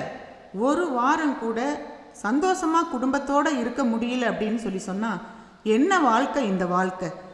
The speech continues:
என்று சொல்லி நினைக்கிறத விட, "இந்த வாழ்க்கை, இந்த வேலையை விட்டுட்டோம்" அப்படின்னு சொல்லி சொன்னா,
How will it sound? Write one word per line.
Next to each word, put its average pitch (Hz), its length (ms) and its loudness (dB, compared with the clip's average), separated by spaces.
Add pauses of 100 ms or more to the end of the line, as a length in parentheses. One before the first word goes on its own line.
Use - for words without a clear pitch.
(220)
என்று 269 300 2
சொல்லி 262 360 2
நினைக்கிறத 208 540 -2
விட, 170 300 -4 (360)
"இந்த 311 240 4
வாழ்க்கை, 302 440 4
இந்த 277 180 4
வேலையை 311 520 2
விட்டுட்டோம்" 277 400 2
அப்படின்னு 220 180 -2
சொல்லி 226 220 -2
சொன்னா, 214 440 -2